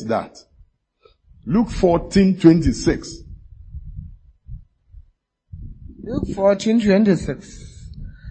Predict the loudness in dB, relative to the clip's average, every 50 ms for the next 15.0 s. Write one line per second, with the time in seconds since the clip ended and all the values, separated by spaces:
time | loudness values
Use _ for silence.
0 | -4 2 6 10 10 10 10 10 10 8 10 10 10 10 10 10 8 6 6 2
1 | -2 -4 2 4 8 8 10 8 8 8 6 4 0 0 6 6 8 8 10 8
2 | 10 8 8 6 4 2 0 -2 -4 -8 -16 -18 -20 -20 -20 _ 4 8 10 12
3 | 12 12 10 8 8 8 8 8 6 6 6 8 8 10 10 8 6 6 8 10
4 | 10 12 12 10 10 8 6 2 0 4 8 8 10 10 8 6 4 2 0 0
5 | -2 -6 -14 -20 -18 -18 -18 -8 2 6 8 10 12 12 12 12 10 10 10 8
6 | 6 4 2 -2 -4 -10 -12 -20 -20 -20 _ _ 6 8 10 12 12 12 12 12
7 | 10 10 10 8 8 6 4 0 -2 -4 -8 -10 -8 -10 -12 -14 -14 _ 4 6
8 | 8 8 8 6 4 6 8 10 10 10 10 8 8 6 6 6 4 2 -2 -10
9 | -16 -18 -12 -2 6 8 10 12 12 12 12 12 12 10 10 10 10 8 8 6
10 | 6 4 0 -4 -8 -14 -16 -20 -12 _ 6 8 10 12 12 12 10 8 4 8
11 | 8 8 6 6 6 8 8 8 8 6 2 -4 -12 -14 -16 -20 -20 _ _ _
12 | -2 4 6 8 10 10 10 10 8 8 4 0 -8 -14 -16 -18 -20 -20 -8 _
13 | 6 10 12 12 12 10 10 10 10 12 10 10 12 12 12 12 12 12 12 12
14 | 12 12 10 10 10 8 8 8 8 8 8 6 4 2 2 0 0 -2 -8